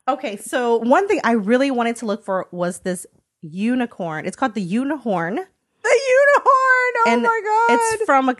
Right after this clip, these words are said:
Speaker 1: um, Rocks Unlimited, and it's a bullet type toy, so that's clitoral stimulation out, you know, uh, external. And if you go to the Body Bookworms Instagram page, there's a selfie of me with the,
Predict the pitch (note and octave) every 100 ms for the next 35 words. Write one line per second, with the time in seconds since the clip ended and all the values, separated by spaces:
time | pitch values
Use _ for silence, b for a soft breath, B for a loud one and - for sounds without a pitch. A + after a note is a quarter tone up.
0 | - G#3+ G#3 G3+ F#3+ - G#3+ A3 - D#4+
1 | A#3+ G#3 G#3+ E3 D#3 - F#3 F#3 F3+ -
2 | G#3+ G#3+ C4 F#3 A3+ B3 C4+ C#4 B3 -
3 | F#3+ F3+ - G3 G3+ G3 - - - G3+
4 | - F#3 F3+ F3 F3 F3 F3+ - - F#3+
5 | F3 E3 - E3 F3+ - G3 F3 D3 D#3+
6 | _ - - F3 - F3 - E3+ D#3 E3
7 | - B B B B B A3 G#3 G3+ G3
8 | F#3+ F#3+ B B B B B B F3+ A#3+
9 | C4 B3 D4 F#4 F4 F4+ A3 A3+ A#3+ A3
10 | - G3+ G#3+ F#3+ G3+ G3+ F#3 E3 E3 E3
11 | - G#3+ B3 B3 A#3 A3 A#3 F#3 E3+ F3
12 | E3 E3 E3+ -